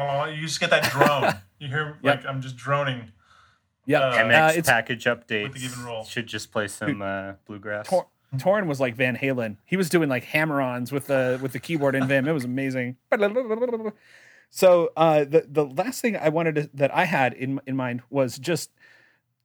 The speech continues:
Speaker 2: the really cool, uh, lightning talk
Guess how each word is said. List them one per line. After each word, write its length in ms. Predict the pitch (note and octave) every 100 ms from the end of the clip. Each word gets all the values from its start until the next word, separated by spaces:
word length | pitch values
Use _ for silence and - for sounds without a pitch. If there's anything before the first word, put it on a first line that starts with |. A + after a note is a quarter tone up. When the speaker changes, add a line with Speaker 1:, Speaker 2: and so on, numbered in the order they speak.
| _
Speaker 2:
the 220 | B2+ C#3
really 280 | B2 D#3 F#3
cool, 640 | D#3+ - E3+ E3 D#3+ D#3 - _ _ _
uh, 260 | C3 C3 B2+
lightning 300 | D3+ D#3+ D3+
talk 360 | - C3+ B2+